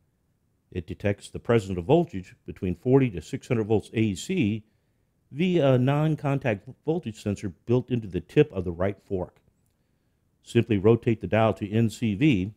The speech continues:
and the letters E F will show in the display. Then hold the tester near a hot conductor, like this receptacle, to indicate if voltage is present.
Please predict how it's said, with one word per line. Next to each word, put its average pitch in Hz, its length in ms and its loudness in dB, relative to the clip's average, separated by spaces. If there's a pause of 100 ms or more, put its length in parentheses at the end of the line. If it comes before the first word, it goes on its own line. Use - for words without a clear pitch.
(240)
and 92 180 -2
the 95 60 -2
letters 98 360 2
E 131 220 2
F 101 240 0
will 85 80 -10
show 110 360 2
in 110 180 0
the 110 80 -2
display. 92 540 -2 (1300)
Then 190 160 4
hold 151 180 0
the 127 80 -2
tester 135 300 -2
near 117 300 4
a 85 80 2
hot 117 260 -6
conductor, 101 480 0 (240)
like 92 160 -4
this - 180 -4
receptacle, 92 640 -2 (140)
to 101 80 -6
indicate 120 500 0
if 110 220 -4
voltage 123 360 -2
is 104 160 -4 (120)
present. 135 400 0